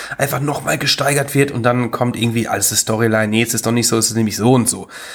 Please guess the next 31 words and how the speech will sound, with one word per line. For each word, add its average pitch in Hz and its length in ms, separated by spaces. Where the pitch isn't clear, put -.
ne? 143 160
Oder 127 520
The 131 80
Rock, 127 280
äh, 120 360
trifft 139 320
auf 123 160
Roman 135 220
Reigns 131 500
in 131 240
der 127 180
ersten 123 360
Nacht 151 320
und, 131 360
äh, 110 220
in - 80
der 127 120
zweiten 120 400
Nacht - 480
gibt's 131 220
noch 175 160
ein 214 100
Match 113 220
mit 110 160
Reigns, 107 300
aber 113 200
was 117 160
macht 123 180
dann 123 200
Cody, 131 460
äh, - 40